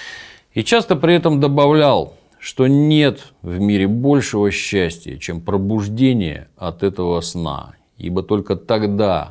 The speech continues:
отдаешь себе отчет, что это всего лишь сон. У левого борта, через три весла от Орма, сидел Крок, который к тому времени очень сильно изменился. Орм и другие викинги знали,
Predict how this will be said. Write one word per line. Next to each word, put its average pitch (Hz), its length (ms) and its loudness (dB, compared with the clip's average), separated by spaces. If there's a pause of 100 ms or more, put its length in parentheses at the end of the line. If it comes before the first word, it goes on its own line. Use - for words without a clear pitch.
(120)
отдаешь 85 580 -6
себе 78 300 -8
отчет, 107 600 -4
что - 260 -12
это 107 460 -2 (260)
всего 85 380 -4
лишь 87 240 -4
сон. - 460 -10 (600)
У 92 140 0
левого 160 440 6
борта, 123 640 0
через 117 280 -2
три 175 200 0
весла 131 420 2
от 98 160 -2
Орма, 117 560 0
сидел 127 380 -2
Крок, 90 580 -4
который 139 420 2
к - 60 -8
тому 101 300 -2
времени 85 460 -2 (100)
очень 113 260 -4
сильно 135 440 -2
изменился. 87 880 -4 (760)
Орм 147 300 2
и 104 160 -6
другие 139 420 2
викинги 90 480 0
знали, 92 560 -2